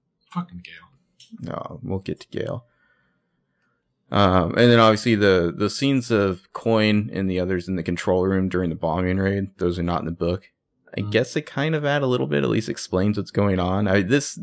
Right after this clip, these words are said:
Speaker 2: that scene I think would be more an example of, like, explaining what Katniss is thinking in her head kind of thing.
Speaker 1: Mm-hmm.
Speaker 2: Um,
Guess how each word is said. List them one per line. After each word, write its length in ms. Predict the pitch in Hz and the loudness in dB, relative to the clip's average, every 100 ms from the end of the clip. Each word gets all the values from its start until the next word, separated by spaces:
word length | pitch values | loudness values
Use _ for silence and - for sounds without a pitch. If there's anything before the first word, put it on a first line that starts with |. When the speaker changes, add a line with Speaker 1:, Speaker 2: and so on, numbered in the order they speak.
| - | -10
Speaker 2:
that 280 | - 123 131 | 2 2 4
scene 160 | 147 123 | 2 2
I 60 | |
think 140 | 110 104 | 2 0
would 80 | 95 | 0
be 100 | 98 | 0
more 260 | 92 92 | 2 2
an 60 | 92 | 2
example 500 | 90 92 90 87 95 | 0 0 0 0 -2
of, 140 | 87 | 0
like, 240 | 87 80 - _ _ _ _ _ - | 0 -2 -4 _ _ _ _ _ -4
explaining 640 | 98 - - 107 101 90 | -4 -4 0 2 2 2
what 140 | 90 - | 0 0
Katniss 420 | 101 76 90 87 | 0 0 -2 -6
is 120 | 85 | -8
thinking 300 | 92 87 92 | -8 -6 -4
in 60 | 82 | -4
her 100 | 78 | -4
head 380 | 87 82 90 104 _ | -2 0 -2 -6 _
kind 180 | 107 98 | -6 -6
of 80 | 95 | -6
thing. 300 | 101 101 101 _ _ - | -6 -6 -6 _ _ -8
Speaker 1:
Mm-hmm. 720 | 117 107 104 _ _ _ - | -6 -6 -10 _ _ _ -8
Speaker 2:
Um, 480 | 90 85 - - - | -4 -4 -4 -8 -12